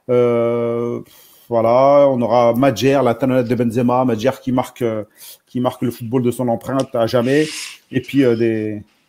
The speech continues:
il y aura du, il y aura du VRAC, il y aura aussi la Zetchi, la FAF, et cetera. On va voir un peu, je pense que c'est assez chargé. Euh, il y aura peut-être du tri à faire, on ne sait pas. Donc, euh, on attaque le communiqué déroutant de Belmadi, les amis. C'était, euh,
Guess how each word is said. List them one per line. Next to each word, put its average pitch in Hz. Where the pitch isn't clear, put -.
il 117
y -
aura 127
du, 117
il 113
y 117
aura 135
du 127
VRAC, 113
il 131
y -
aura 110
aussi 123
la 113
Zetchi, 123
la 120
FAF, 123
et 120
cetera. 117
On 120
va 127
voir 123
un 120
peu, 147
je 147
pense 139
que -
c'est 135
assez 139
chargé. 143
Euh, 117
il 113
y 117
aura 117
peut-être 127
du 127
tri -
à 120
faire, 139
on 135
ne 120
sait -
pas. 160
Donc, 143
euh, 131
on 139
attaque 139
le 143
communiqué 143
déroutant 143
de 120
Belmadi, 139
les 123
amis. 147
C'était, 139
euh, 113